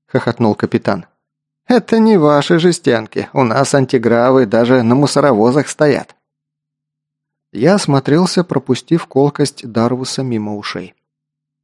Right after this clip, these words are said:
Эйвека не производил впечатления суперсовременного космического корабля.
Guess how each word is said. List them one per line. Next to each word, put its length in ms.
Эйвека 640
не 180
производил 580
впечатления 720
суперсовременного 1000
космического 720
корабля. 500